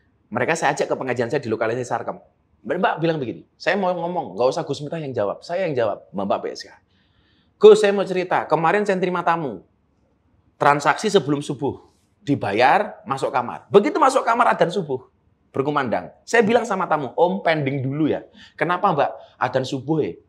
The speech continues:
'Hubungannya apa?' 'Nggak enak saya jamaahnya Gus Miftah.' Akhirnya pending. Begitu selesai adzan, tamunya gantian ngomong, 'Mbak, saya bayar tapi nggak usah dilanjutkan.' 'Kenapa, Om?' 'Saya juga jamaahnya Gus Miftah.'" <laughs> Apa nggak keren, Bang?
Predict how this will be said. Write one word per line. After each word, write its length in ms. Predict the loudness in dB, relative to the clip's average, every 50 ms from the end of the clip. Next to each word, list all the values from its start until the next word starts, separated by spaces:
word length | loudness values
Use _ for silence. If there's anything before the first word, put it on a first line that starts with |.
| _ _ _ _ _ _ 4
'Hubungannya 480 | 6 8 8 8 8 8 6 4 2 0
apa?' 100 | -2 -6 -4
'Nggak 140 | 0 2 2 2 0
enak 100 | -2 -4 -4
saya 160 | -6 -6 -6
jamaahnya 400 | -4 -6 -6 -6 -4 -6 -6 -6
Gus 160 | -8 -10 -12
Miftah.' 480 | -12 -14 -14 -14 -14 -14 -14 -16 -20 -20 _ _ -20 -20 -20 -20 _ _ _ _ -20 -20 -10 0
Akhirnya 400 | 4 6 6 6 6 6 6 6
pending. 480 | 6 4 4 4 2 2 0 -2 -6 -12 -16 -20 _ _ _ _ -20 -20 -16 _ 4
Begitu 480 | 8 8 10 10 10 8 8 8 6 4
selesai 640 | 6 8 6 6 6 6 4 2 4 4 2 0
adzan, 400 | 2 4 4 4 4 2 -2 0
tamunya 400 | 2 4 4 4 2 4 4 6
gantian 320 | 6 6 4 4 4 2 2
ngomong, 320 | -2 -4 -4 -6 -6 -2
'Mbak, 200 | 4 4 4 4 4
saya 240 | 0 -4 -4 -4 -2
bayar 320 | -2 2 4 4 4 2
tapi 160 | 0 -6 -4
nggak 160 | -4 -4 -4 -4
usah 80 | -6
dilanjutkan.' 560 | -6 -6 -6 -6 -6 -8 -10 -10 -12 -12 -14 _ -20 -20 -10 -4
'Kenapa, 400 | -2 0 0 2 4 4 4 4
Om?' 160 | 4 0 -2 -10 -16 -14 -6
'Saya 160 | -4 -4 -2
juga 240 | 0 0 -2 0 0
jamaahnya 400 | 0 0 2 0 0 0 -2 -2
Gus 160 | -2 -2 -2 -2
Miftah.'" 400 | 0 2 2 2 4 4 2 2
<laughs> 80 | 2 -2 0 0 0 0 0 -2 -6 -8 -10 -14 -14 -14 -14 -14 -14 -14 -16 -16 -18 -18 -18 -20 -20 -20 _ _ _ -18 -18 -18 -18 -20 -20 -20 -20 -18 -18 -18 -16 -10 -4 -2 4 4 4
Apa 120 | 6 8 8
nggak 160 | 8 8 8
keren, 320 | 6 6 4 6 6 6 6
Bang? 240 | 2 2 0 -2